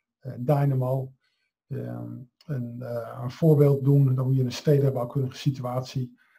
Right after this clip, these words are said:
overhaalt. En waarin je de wegen, de bomen, de gebouwen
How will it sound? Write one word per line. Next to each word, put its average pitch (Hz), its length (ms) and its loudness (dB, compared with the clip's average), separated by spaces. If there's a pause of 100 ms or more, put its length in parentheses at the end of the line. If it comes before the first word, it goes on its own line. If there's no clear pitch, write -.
(140)
overhaalt. 131 840 0 (300)
En 135 120 -4
waarin 127 320 0
je 120 120 -6
de 123 120 -8
wegen, 139 440 2
de 131 60 2
bomen, 131 460 2
de 123 80 -6
gebouwen 123 680 -2